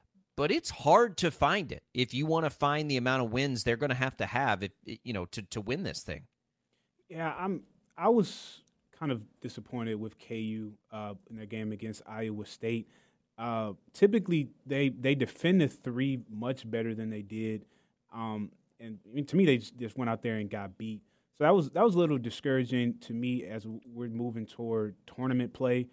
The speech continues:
Speaker 2: as to the, kind of the overall expectation for K U. Um, I, I think they'll be there to hang around, and there will be those games. Uh, there will be a game in March where we're like, "Wow, it, K U is the K U that, you know, we thought that they were." Um, but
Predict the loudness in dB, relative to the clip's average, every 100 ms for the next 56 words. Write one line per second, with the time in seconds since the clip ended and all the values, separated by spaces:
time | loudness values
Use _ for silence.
0 | _ _ -12 -12 -8 -8 -8 -10 -10 -2
1 | -2 0 -2 -4 0 0 2 4 2 0
2 | -4 -4 -8 -4 -4 -4 -6 -8 -10 -12
3 | -4 -2 -2 -4 -6 -10 _ _ _ -6
4 | -6 -4 -8 -4 -4 4 4 6 6 4
5 | 6 4 6 4 4 2 0 0 2 0
6 | 2 2 2 -2 _ _ -10 -2 2 4
7 | 4 4 6 4 4 2 4 4 2 -2
8 | -12 _ _ 0 6 8 8 4 6 4
9 | 4 4 2 2 -2 -2 -6 -6 -4 -6
10 | -10 -18 -14 -2 2 4 4 2 0 -6
11 | -4 0 0 0 -4 -6 -8 -6 -6 -2
12 | 0 0 -2 -8 -2 4 4 4 -2 -20
13 | _ _ _ 0 2 4 2 4 6 6